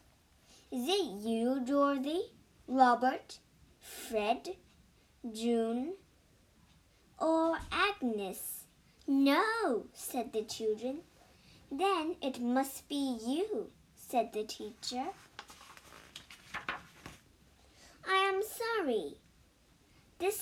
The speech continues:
school is just for boys and girls."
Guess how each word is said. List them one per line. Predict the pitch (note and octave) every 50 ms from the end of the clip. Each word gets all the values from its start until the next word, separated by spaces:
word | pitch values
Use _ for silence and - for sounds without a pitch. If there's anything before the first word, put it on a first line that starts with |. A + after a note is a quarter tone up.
| - -
school | - - C4 C#4 C#4+ D4 C4+ A3 G3 F#3+ G#3 A3 - - - - C4 C4+
is | C4 C4 - - - - - - E4+
just | F#4+ G4+ G4+ - - - - - - - -
for | - D4 C#4 C4 A#3+ B3 C#4+
boys | D#4 D4+ B3 A3 A3 B3 - -
and | D4+ E4 E4+ D#4 C#4+
girls." | C#4+ D4+ D#4+ F4+ F#4+ F4 A#3+ C3+ - - - -